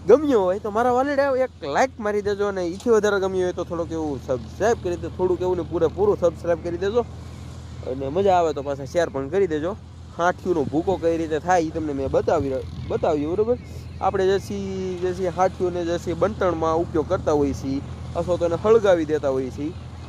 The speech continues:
તો જે છે એની જગ્યાએ જો ભૂકો કરી નાખીએ તો પશુ આપણા ખાઈ પણ જાય ને અથવા પશુ ન ખાય તો જે છે આનું ખાતર પણ થઈ જાય, જે પાછું આપણે ખેતરમાં નાખી શકીએ અને બહુ સારી એવી ફસલ જે છે ઈ થાય,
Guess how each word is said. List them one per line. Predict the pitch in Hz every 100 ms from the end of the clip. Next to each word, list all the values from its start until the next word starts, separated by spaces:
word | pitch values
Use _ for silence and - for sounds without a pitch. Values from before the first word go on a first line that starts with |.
| - -
તો | 165 165 170 165 165 165 160
જે | 170
છે | - 175 175
એની | 170
જગ્યાએ | 160 160 165
જો | 160 147
ભૂકો | 151 185
કરી | 175 196
નાખીએ | 190 156
તો | 135
પશુ | 143 180 175 165
આપણા | 156 156
ખાઈ | - 180
પણ | 156 151 147
જાય | 175 160
ને | 156
અથવા | 175 165
પશુ | 185 202
ન | 185 190
ખાય | 170 147
તો | 135 160 165
જે | 165 160
છે | 170
આનું | 165 160
ખાતર | - 202 143
પણ | 131 147 156 - - -
થઈ | 254 226
જાય, | 160 151 - - 131
જે | 190
પાછું | 190 180 180
આપણે | 165 160 156 180 - - -
ખેતરમાં | 202 180 143
નાખી | 156 202 185
શકીએ | 156 143 135
અને | 135 147
બહુ | 175 151
સારી | 151 175 156
એવી | 151 147
ફસલ | 135 170 165 147 - - - -
જે | 131
છે | - 139
ઈ | 135 -
થાય, | 175 160